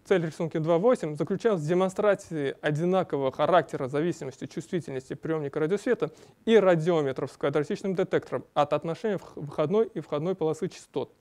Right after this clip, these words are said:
Преимущество приёмника радиосвета состоит в существенно большем динамическом диапазоне по мощности относительно классических радиометров.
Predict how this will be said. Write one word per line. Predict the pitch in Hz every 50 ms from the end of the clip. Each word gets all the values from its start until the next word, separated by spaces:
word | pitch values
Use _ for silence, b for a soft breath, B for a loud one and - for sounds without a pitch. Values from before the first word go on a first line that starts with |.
| B B B B B B B B B B _ _ _
Преимущество | - 170 175 190 208 247 285 247 - 202 - - 190 165
приёмника | - 175 170 170 160 156 147 -
радиосвета | 151 143 143 135 - 143 139 - 143
состоит | - 156 147 - 196 214 214 165 - -
в | -
существенно | - 175 - - 202 190 - 202 196 190
большем | 170 160 208 190 165 - 156 147
динамическом | 147 156 160 160 - - - 143
диапазоне | 147 151 143 - 226 214 214 247 240 233 196 156 B B B B B B
по | - 156
мощности | 165 190 226 233 - 180 151 - -
относительно | 156 143 - 156 147 - 196 - - 160 147 151 143 143 -
классических | - 156 151 147 - 180 - - - 180 -
радиометров. | 185 175 156 147 139 80 80 - - -